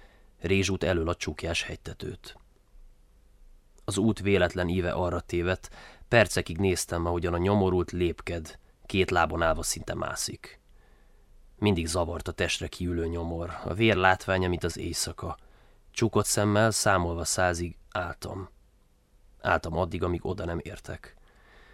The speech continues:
Az első szóra nem adtam magam, néhány taszítás, ráncigáltak, én mégis másért, de tudtam, ellenkezni vétek. Vétek a félelem nélküli szemmel kikezdeni, amely mögött talán már nem is volt ember az az ember.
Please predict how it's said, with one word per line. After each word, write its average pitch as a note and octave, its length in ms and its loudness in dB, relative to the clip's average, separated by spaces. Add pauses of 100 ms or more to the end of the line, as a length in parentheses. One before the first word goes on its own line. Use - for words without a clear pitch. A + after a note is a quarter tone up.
(580)
Az G2 140 -2
első B2+ 240 6
szóra A#2 280 4
nem G#2 180 6
adtam F2+ 300 -2
magam, F#2 360 2
néhány G2+ 360 4
taszítás, A#2 840 0
ráncigáltak, G#2 920 2
én G#2 120 2
mégis G2 720 2
másért, F2+ 640 0
de F2+ 220 0 (300)
tudtam, F2+ 580 -2 (180)
ellenkezni F2 640 0
vétek. - 800 -10
Vétek G2 420 2
a F2 40 -6
félelem F2 460 0
nélküli F2 400 -2
szemmel E2+ 420 0
kikezdeni, F2 640 -4 (580)
amely G2 260 4
mögött G2+ 340 4
talán F#2+ 260 4
már F#2 180 4
nem G2 180 2
is F2 160 -4
volt F2+ 260 -6
ember E2+ 480 -4
az - 200 -12
az - 160 -10
ember. - 500 -10